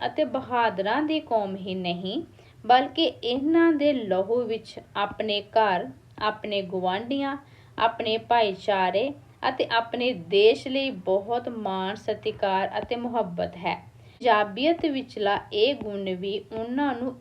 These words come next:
ਇਸੇ ਮਿੱਟੀ ਦੇ ਖਮੀਰ ਤੋਂ ਹੀ ਮਿਲਿਆ ਹੈ। ਕਹਿਣ ਭਾਵ ਹੈ ਕਿ ਪੰਜਾਬੀਆਂ ਦੇ ਵਿੱਚ ਇਹ ਜਿਹੜੇ ਮਹਾਨ ਗੁਣ ਹੈ ਕੁਰਬਾਨੀ ਦੇ, ਇਹ ਉਹਨਾਂ ਨੂੰ ਇਸੇ ਪੰਜਾਬ ਦੀ ਧਰਤੀ ਤੋਂ ਹੀ ਮਿਲਿਆ ਹੈ।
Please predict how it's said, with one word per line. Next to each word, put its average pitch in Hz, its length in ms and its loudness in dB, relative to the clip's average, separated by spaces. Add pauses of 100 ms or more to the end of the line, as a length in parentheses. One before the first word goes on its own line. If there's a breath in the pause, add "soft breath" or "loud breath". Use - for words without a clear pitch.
ਇਸੇ 349 460 0
ਮਿੱਟੀ 254 360 -2
ਦੇ 240 180 0
ਖਮੀਰ 214 580 -4
ਤੋਂ 202 160 -2
ਹੀ 208 280 -4 (100)
ਮਿਲਿਆ 190 380 0
ਹੈ। 175 160 -4
ਕਹਿਣ 262 240 -10
ਭਾਵ 247 240 -2
ਹੈ 196 80 -2
ਕਿ 202 100 -6
ਪੰਜਾਬੀਆਂ 196 680 -4
ਦੇ 202 140 -4
ਵਿੱਚ 226 200 -6
ਇਹ 202 240 -2
ਜਿਹੜੇ 208 180 -6
ਮਹਾਨ 214 460 -6
ਗੁਣ 175 340 -6
ਹੈ 190 120 -6 (100)
ਕੁਰਬਾਨੀ 190 520 -4
ਦੇ, 202 120 -2
ਇਹ 254 360 -4
ਉਹਨਾਂ 233 300 -4
ਨੂੰ 277 180 -6
ਇਸੇ 302 420 0 (480 loud breath)
ਪੰਜਾਬ 208 480 2
ਦੀ 247 120 -4
ਧਰਤੀ 285 380 -2
ਤੋਂ 202 160 -6
ਹੀ 214 120 -10
ਮਿਲਿਆ 175 340 -4
ਹੈ। 170 300 -10